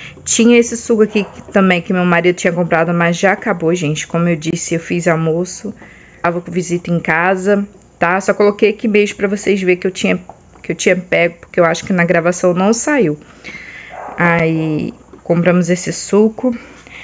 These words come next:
Compramos esse aqui também, tá? Compramos chamito. <laughs> Vai, a gente gosta de chamito também. Nós não somos criança, mas gostamos. <laughs> Normal.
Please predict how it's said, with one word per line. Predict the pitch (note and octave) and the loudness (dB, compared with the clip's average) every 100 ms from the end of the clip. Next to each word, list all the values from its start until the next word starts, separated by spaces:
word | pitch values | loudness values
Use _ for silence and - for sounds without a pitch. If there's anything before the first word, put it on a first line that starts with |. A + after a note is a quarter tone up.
| - - | -20 -4
Compramos | - F3+ F#3+ G3 G3 F#3+ | 0 2 2 4 4 4
esse | F#3 - G3+ F#3 | 2 0 2 2
aqui | F3+ - | 2 -2
também, | F3+ G3 E3+ E3 D#3 F3+ A3+ B3+ - - - - | 2 2 2 2 2 4 4 2 -2 -20 -20 -14
tá? | - D#3+ F3 - - - - - - - - - - - - | -2 0 0 -4 -16 -20 -20 -20 -20 -20 -18 -16 -18 -10 0
Compramos | A3 A3 A#3+ B3 C#4+ | 2 4 6 6 4
chamito. | - C4 A#3+ A3+ A#3 C4+ - A4+ F#4+ - - - - | 2 2 6 4 4 2 0 0 2 -2 -8 -2 -2
<laughs> | _ _ _ _ _ | _ _ _ _ _
Vai, | F#3 G3 F3 E3 | 0 0 0 -2
a | |
gente | F3 A3 - | -2 -4 -4
gosta | A#3+ F3+ F3 | 0 2 0
de | - | -6
chamito | - F#3 F3+ D#3+ | -4 -2 -2 -4
também. | - F3+ D3+ - - _ _ _ | -4 -4 -4 -8 -12 _ _ _
Nós | E3 D#3+ D#3+ | -8 -6 -4
não | F3+ | -6
somos | F#3+ G3 G3 | -4 -4 -6
criança, | - A3 A3+ A#3+ B3+ | -4 0 0 -2 -4
mas | C#4+ | -2
gostamos. | C#4+ D4+ - - - - - - _ - | -2 -4 -2 -2 -2 -6 -10 -12 _ 0
<laughs> | - B3+ | 0 -4
Normal. | A3 A#3+ C4 F#3 - | 0 0 2 0 -2